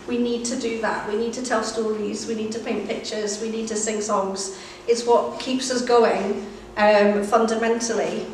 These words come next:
um, and finding ways to do that together is probably the most,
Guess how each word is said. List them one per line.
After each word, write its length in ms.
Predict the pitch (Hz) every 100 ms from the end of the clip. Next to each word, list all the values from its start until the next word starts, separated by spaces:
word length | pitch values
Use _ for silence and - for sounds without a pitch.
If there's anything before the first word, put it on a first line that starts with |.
| -
um, 440 | 214 214 208 214 214 - 233
and 240 | 233 240
finding 680 | 233 - - 262 262 262 262
ways 400 | 247 240 247 -
to 100 | 214
do 260 | 208 240 254
that 220 | 269 -
together 640 | 285 254 269 294 320 - - - -
is 400 | - 247 - - -
probably 560 | 240 226 233 247 254
the 100 | 247
most, 760 | 226 233 220 - - - -